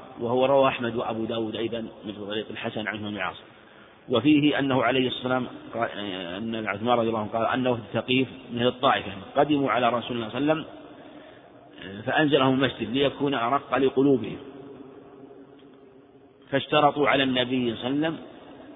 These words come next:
يعني بإسلامهم، ألا يحشروا، يعني للجهاد، ولا يعشروا، يؤخذ ماذا منهم؟ ماذا؟ العشر، العشر يعني الزكاة،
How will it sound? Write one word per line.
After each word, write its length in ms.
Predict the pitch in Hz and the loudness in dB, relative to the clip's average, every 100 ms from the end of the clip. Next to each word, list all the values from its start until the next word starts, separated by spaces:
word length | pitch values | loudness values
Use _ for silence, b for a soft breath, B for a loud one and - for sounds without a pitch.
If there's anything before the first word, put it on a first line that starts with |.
| - | -14
يعني 220 | 107 117 | -8 -4
بإسلامهم، 760 | 117 127 127 127 127 117 110 107 - - | -2 -2 -2 -2 -2 -2 -4 -6 -8 -2
ألا 240 | 143 147 135 | 2 6 6
يحشروا، 600 | 131 - - 127 117 101 90 - - - | 4 2 2 4 4 0 -6 -16 -18 -6
يعني 240 | 120 127 147 | -2 2 4
للجهاد، 460 | 151 131 123 113 - - - - - - - - - - - - - | 2 2 2 2 -2 -14 -16 -16 -20 -20 -20 -20 -20 -20 -20 -18 0
ولا 220 | 123 156 | 6 6
يعشروا، 600 | 165 147 135 147 151 165 170 - 123 | 6 4 4 4 4 2 0 -10 -4
يؤخذ 300 | 135 135 139 | -2 0 0
ماذا 260 | 139 131 | 2 0
منهم؟ 380 | 131 127 135 156 110 - - - - - - - - - - - 117 | 0 0 -2 -2 -8 -16 -18 -18 -20 -20 -20 -20 -20 -20 -20 -12 0
ماذا؟ 340 | 123 117 135 - | 2 4 2 0
العشر، 320 | 113 120 - - 82 64 - - - - - - - - | -2 -2 -4 -10 -14 -14 -20 -20 -20 -20 -20 -20 -20 -6
العشر 340 | 107 147 - 101 | 2 2 2 0
يعني 360 | 110 117 143 - - 120 | 2 2 0 -2 -8 -4
الزكاة، 440 | 120 151 151 107 | 4 4 6 2